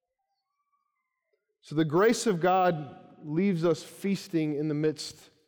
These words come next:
of famine. I mean, think about this father. He, he fully reinstates his son. I was thinking about this this week.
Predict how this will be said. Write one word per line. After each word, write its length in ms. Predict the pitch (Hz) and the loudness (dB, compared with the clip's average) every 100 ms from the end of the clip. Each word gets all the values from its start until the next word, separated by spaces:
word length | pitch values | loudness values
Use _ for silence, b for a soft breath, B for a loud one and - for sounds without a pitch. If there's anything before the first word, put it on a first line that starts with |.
| _ _ _ _ _ _ _ _ _ _ - | _ _ _ _ _ _ _ _ _ _ -10
of 100 | 127 | -6
famine. 360 | 165 156 143 | 0 2 2
I 40 | 139 | 0
mean, 120 | 156 | 0
think 160 | 240 247 | -2 0
about 180 | 202 | 0
this 120 | 151 - | -2 -6
father. 460 | - 147 135 123 | -2 0 0 0
He, 220 | 156 156 - - - _ _ _ - | 2 2 0 -14 -20 _ _ _ -2
he 80 | 202 | -2
fully 480 | - 226 240 226 | 0 2 4 4
reinstates 640 | 190 202 190 160 - 170 170 | 4 4 4 2 2 0 0
his 120 | 151 | -4
son. 220 | - 143 | -2 0
I 40 | 139 | 0
was 120 | - | 0
thinking 220 | 185 156 | 0 2
about 240 | 151 147 | 2 2
this 180 | 160 147 | 0 -2
this 180 | 147 - | -4 0
week. 300 | 156 143 | 2 2